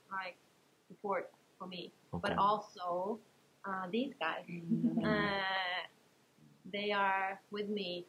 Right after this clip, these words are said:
Speaker 1: on this journey, and they believe in me, and I believe in them, and
Speaker 3: Mm-hmm.
Speaker 1: together we'll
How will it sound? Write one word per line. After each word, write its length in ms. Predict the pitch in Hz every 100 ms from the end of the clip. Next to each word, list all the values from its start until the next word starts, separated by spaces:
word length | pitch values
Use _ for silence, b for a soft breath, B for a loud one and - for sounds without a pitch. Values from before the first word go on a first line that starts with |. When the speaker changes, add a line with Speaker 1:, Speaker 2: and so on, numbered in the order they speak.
| -
Speaker 1:
on 80 | 185
this 140 | 180 -
journey, 580 | 202 196 202 175 170 - _ _ 175
and 520 | 185 175 170 170 - -
they 120 | 196
believe 340 | 226 233 226 208
in 120 | 202
me, 260 | 185 175 180 _ _
and 80 | 165
I 40 | 180
believe 260 | 208 226 214
in 120 | 208
them, 360 | 196 185 185 196 _ _ _ _ _ _ _ -
and 200 | 190 233
Speaker 3:
Mm-hmm. 60 | -
Speaker 1:
together 460 | 190 190 196 208
we'll 320 | 208 202 196